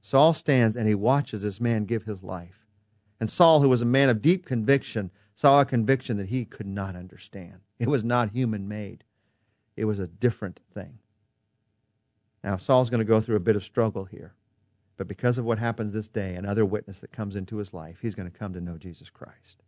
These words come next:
Stephen is the first martyr for the faith. We get our word martyr directly from the Greek word for witness.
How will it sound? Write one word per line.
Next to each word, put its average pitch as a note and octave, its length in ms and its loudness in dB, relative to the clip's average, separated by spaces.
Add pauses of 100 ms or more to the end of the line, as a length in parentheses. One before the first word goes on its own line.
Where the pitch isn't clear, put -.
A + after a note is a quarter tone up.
(760)
Stephen C#3+ 380 2
is A2 80 -2
the G2 80 -8
first - 280 -2
martyr G#2 460 -2 (760)
for F#2+ 80 -14
the F#2 60 -18
faith. - 440 -6 (1080)
We A#2+ 60 -2
get B2+ 140 6
our A#2 100 6
word A2+ 240 6
martyr G2+ 460 2
directly A2+ 420 0
from G2 180 -10
the F#2 60 -10
Greek G#2 340 -4
word G2+ 180 -4
for G2+ 160 -10
witness. - 720 -16